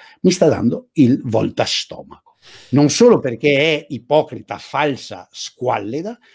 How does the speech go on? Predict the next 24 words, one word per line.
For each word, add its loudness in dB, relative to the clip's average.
ma -6
perché -6
sono -4
dei -4
dilettanti 0
della -4
politica. -8
Cioè, -6
io -4
non -4
sono 2
un -4
professionista, -2
ma -2
santi -2
Dio, 0
cosa 2
ci -4
voleva 4
a -2
capire -4
che -8
sta -6
roba -2